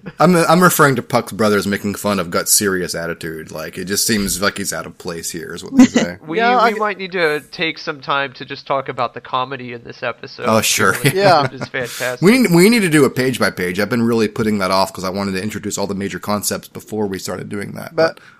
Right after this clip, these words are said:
Speaker 1: I feel like we're there.
Speaker 3: Yeah, I was actually gonna say just one thing is that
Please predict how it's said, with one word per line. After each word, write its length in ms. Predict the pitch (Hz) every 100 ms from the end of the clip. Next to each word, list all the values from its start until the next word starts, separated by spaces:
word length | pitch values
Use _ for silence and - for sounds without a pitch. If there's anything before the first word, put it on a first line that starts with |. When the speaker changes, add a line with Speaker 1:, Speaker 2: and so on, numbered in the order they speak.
| -
Speaker 1:
I 60 | 104
feel 260 | - 202
like 160 | 151 -
we're 100 | 98
there. 600 | 87 107 123 87 95 98 _ _
Speaker 3:
Yeah, 260 | - 156 151 151
I 260 | - 170 170
was 100 | 170
actually 260 | 170 151
gonna 220 | 135 127 120
say 300 | - 131 123
just 280 | 123 120 123
one 140 | 117
thing 220 | - 131
is 120 | 120
that 300 | 120 113 -